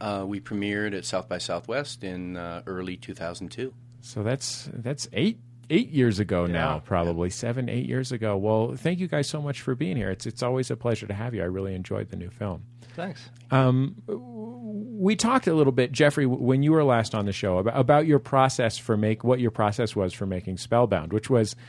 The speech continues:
Speaker 2: essentially, if I can, um, i-, if I can paraphrase from, uh, long ago memory, involved, um, you holding a camera, uh, Sean <laughs> holding a boom, um, and, uh, both of you holding a lot of <laughs> credit card accounts.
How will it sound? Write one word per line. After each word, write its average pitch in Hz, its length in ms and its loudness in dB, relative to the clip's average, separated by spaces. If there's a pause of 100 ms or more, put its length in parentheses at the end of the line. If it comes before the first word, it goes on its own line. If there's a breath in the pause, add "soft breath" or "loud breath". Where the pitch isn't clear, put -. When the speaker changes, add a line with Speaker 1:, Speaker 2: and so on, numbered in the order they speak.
(280 loud breath)
Speaker 2:
essentially, 127 580 4
if 101 120 0
I 98 140 4
can, 90 320 -4 (500 loud breath)
um, 82 480 -4 (100)
i-, 117 40 -6
if 107 420 0
I 101 140 2
can 98 160 -2
paraphrase 107 640 2
from, 90 440 -4
uh, 85 320 -4
long 98 300 0
ago 92 240 -2
memory, 104 460 2
involved, 95 640 2 (380 loud breath)
um, 90 500 -2
you 131 180 6
holding 117 320 4
a 98 60 -2
camera, 90 580 0 (580 loud breath)
uh, 87 460 -2
Sean 120 440 4
<laughs> - 20 4
holding 120 420 4
a 104 40 2
boom, 92 500 4 (480 loud breath)
um, 95 460 0 (100)
and, 95 680 0
uh, 92 200 0
both 110 320 4
of 104 120 0
you 104 100 4
holding 101 340 2
a 95 80 0
lot 92 280 4
of 92 140 0
<laughs> - 0 -
credit 123 280 2
card 107 240 2
accounts. 85 640 -2